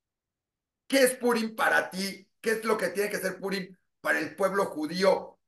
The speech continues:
hoy en día? ¿Qué tenemos que celebrar o qué tenemos que festejar? Porque otra vez, curiosamente, esta sí es una fiesta. Kippur, Rosh Hashanah,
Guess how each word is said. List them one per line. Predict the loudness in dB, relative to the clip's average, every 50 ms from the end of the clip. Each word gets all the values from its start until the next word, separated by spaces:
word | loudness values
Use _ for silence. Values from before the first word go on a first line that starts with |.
| _ -4
hoy | -2 -2 0 0 0
en | -2 -2 -4
día? | -4 -2 -2 -2 -2 -4 -8 -16 _ _ -4
¿Qué | -2 0
tenemos | 2 2 0 0 0 -4 -4
que | -6
celebrar | -6 -6 -4 -4 -2 -2 0 2 2 2 0 -2 -8
o | -8 -6
qué | -6 -4
tenemos | -2 -2 -2 -2 -4 -6 -8
que | -8 -6
festejar? | -6 -6 -8 -6 -8 -6 -2 0 2 2 2 0 -4 -14 _ _ _ _ _ 0
Porque | 0 0 0 0 -2 0
otra | 0 0 2 4 4
vez, | 4 4 4 2 0 -12 _
curiosamente, | -6 -4 -2 0 0 0 2 0 0 0 -2 -4 -4 -4 -4 -4 -6 -12 -20 _ _ _
esta | 0 0 0 2 2 0
sí | 0 0 -2
es | -6 -6 -4
una | 0 0 2 2
fiesta. | 2 4 4 4 4 4 0 -4 -6 -8 -10 _ _ _ _ _ _
Kippur, | -12 -12 -12 -10 -8 -4 -2 2 2 2 2 0 -2 -10
Rosh | -8 -4 -2 -2 -2 0
Hashanah, | -2 -2 -2 -4 -6 -4 0 2 4 4 4 4 4 2 -2